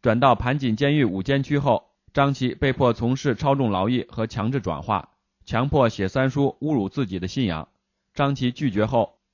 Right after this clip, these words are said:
监区长王海军指使队长吴某和犯人多次毒打和电击张琪等法轮功学员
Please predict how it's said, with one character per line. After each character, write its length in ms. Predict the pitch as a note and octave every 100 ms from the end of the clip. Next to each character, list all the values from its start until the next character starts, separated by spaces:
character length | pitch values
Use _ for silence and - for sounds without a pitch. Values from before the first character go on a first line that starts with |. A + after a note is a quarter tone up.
| _
监 220 | - C#3+ C#3
区 140 | D3
长 200 | G2+ F2
王 140 | G2+ B2+
海 160 | G2
军 240 | F#2 C3+ - _ _ -
指 160 | D3+
使 160 | C#3+ A2+
队 180 | D3 A#2
长 240 | G2+ F#2+
吴 160 | A2 C#3+
某 220 | A2 F2+ -
和 160 | - A#2
犯 200 | C#3 A2
人 140 | A2+
多 180 | - D#3
次 160 | - A2
毒 200 | A2 B2+
打 240 | E2 - _ _
和 160 | A2
电 240 | A#2 C#3 A#2
击 160 | C3
张 200 | C3+ C3+
琪 200 | B2 A2
等 180 | - A2
法 160 | G2 E2+
轮 140 | F#2
功 160 | A2+ A#2
学 140 | A2
员 220 | F2+ F2